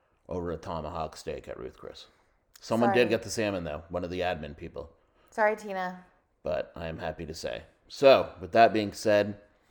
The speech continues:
Speaker 1: curious to see what the spread for the Colorado game will be like tomorrow. Good day for Arizona basketball. Uh, Arizona baseball won.
Speaker 2: Arizona baseball was at fourteen to three?
Speaker 1: Yeah, women's
Speaker 2: That's
Speaker 1: team not
Speaker 2: crazy.
Speaker 1: doing great, but we can ignore them. Softball too, whatever. Um, anyway.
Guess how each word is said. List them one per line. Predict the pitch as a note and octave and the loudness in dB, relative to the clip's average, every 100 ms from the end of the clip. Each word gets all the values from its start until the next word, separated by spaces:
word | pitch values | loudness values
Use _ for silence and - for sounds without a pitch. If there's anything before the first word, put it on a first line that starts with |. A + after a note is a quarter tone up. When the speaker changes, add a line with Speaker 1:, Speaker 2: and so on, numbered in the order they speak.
| _ - - _ - | _ -20 -20 _ -8
Speaker 1:
curious | - B2 A2 - | 2 4 4 -2
to | |
see | F#2+ A2 | -4 -2
what | G2 | -2
the | E2+ | -6
spread | - G#2 F#2+ | -2 0 0
for | F2+ | -4
the | |
Colorado | F2+ G#2 F#2+ F#2+ F#2 | -2 2 4 4 2
game | F#2+ F#2+ F#2 | 0 -2 -4
will | |
be | E2 F2+ F#2 | -6 -4 -2
like | F2+ E2 | -2 -4
tomorrow. | - F2+ G#2 A#2+ A#2+ | -10 -2 4 6 4
Good | A#2 B2 | 2 -2
day | A2 G#2 | 0 -2
for | G2+ | 0
Arizona | G2+ F#2 F#2+ F2+ | 0 0 -4 -4
basketball. | F#2+ G2 F#2+ - F#2 F#2+ F#2+ F#2+ - _ _ _ _ _ - | -2 -2 -2 -8 -4 0 0 -2 -10 _ _ _ _ _ -12
Uh, | D#2+ D#2+ E2 - | -6 -2 -2 -4
Arizona | F2+ F2 F2+ | -4 -4 -6
baseball | E2+ F2 F2 F#2 F#2 | -6 -6 -4 -2 0
won. | F2+ F#2 | 0 -2
Speaker 2:
Arizona | F#3 G#3 G3+ | 0 -2 0
baseball | B3 - G#3+ G3 G3+ | -4 0 0 0 0
was | G3+ | -6
at | G#3 - | -6 -4
fourteen | A#3+ B3 B3+ | -6 -4 -10
to | G#3 | -10
three? | F#3+ G3+ C#4+ - - | -8 -8 -8 -14 -12
Speaker 1:
Yeah, | E2+ E2+ E2 - | -6 -6 -6 -4
women's | G2+ G#2+ G#2+ | -2 0 -2
Speaker 2:
That's | - | -4
Speaker 1:
team | G#2+ G#2 G2 | -2 -2 0
not | G2 | -2
Speaker 2:
crazy. | G2 | -2
Speaker 1:
doing | F#2 | -4
great, | F#2+ F2+ | -2 -2
but | E2+ | -2
we | D#2 | -6
can | F2+ | -8
ignore | F2 E2+ F2 E2+ | -8 -6 -4 -2
them. | E2+ E2+ | -4 -6
Softball | F2+ E2 F2 E2 | -6 -6 -4 -6
too, | - E2+ | -6 -6
whatever. | D#2+ D#2 D#2+ E2 E2 | -4 -2 -4 -6 -8
Um, | B1 G2 G#2+ A#2 | -8 -4 -2 -2
anyway. | D#3 F2+ | -2 -2